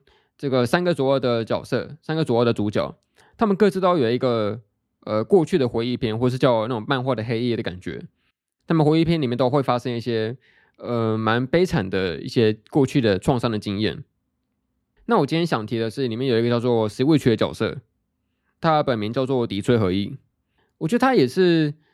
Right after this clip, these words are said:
这个三人组里面最奇怪的一个角色吧，因为他基本上，呃，不会开口说话，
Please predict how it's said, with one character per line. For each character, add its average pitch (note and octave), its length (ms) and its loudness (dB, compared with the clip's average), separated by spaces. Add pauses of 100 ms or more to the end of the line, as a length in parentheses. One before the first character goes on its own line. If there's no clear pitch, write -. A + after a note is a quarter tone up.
(240)
这 F3 140 -2
个 C#3 340 4
三 F3+ 160 0
人 E3 140 -4
组 C#3+ 140 -2
里 A2 120 -6
面 C3 220 -4
最 F#3+ 160 0
奇 - 180 -6
怪 D3 140 0
的 C3 60 0
一 - 20 0
个 C3 80 -2
角 G2 120 -4
色 G2+ 200 -4
吧， - 220 -10 (520)
因 F#3 60 -10
为 G3 40 -6
他 A3 140 2
基 G#3 100 -2
本 C3 120 -2
上， C3+ 320 -2 (360)
呃， A#2 140 -2
不 C3 180 0
会 F3 60 4
开 E3+ 160 2
口 G#2+ 160 0
说 A#2 200 -4
话， A#2 260 -2